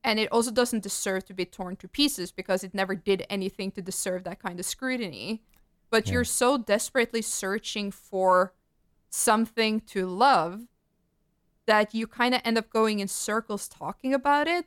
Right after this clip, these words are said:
Speaker 1: Do you get that feeling?
Speaker 2: Yeah, absolutely. Yeah, I can kind of feel us doing that a little bit. We've been wandering off topic and then back to the book and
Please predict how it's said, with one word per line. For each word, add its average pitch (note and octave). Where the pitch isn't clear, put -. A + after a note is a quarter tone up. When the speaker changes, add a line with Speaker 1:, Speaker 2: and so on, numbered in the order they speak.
Speaker 1:
Do A3+
you C4
get A#3
that D#4+
feeling? E4
Speaker 2:
Yeah, A#2
absolutely. G2+
Yeah, G#2
I A#2+
can A#2
kind G2+
of G2+
feel A2
us G2
doing G#2
that G2+
a F#2+
little A2
bit. G2+
We've G#2
been G#2
wandering G2
off F#2
topic G2
and F2
then E2+
back G2
to G2
the F2+
book F2+
and F2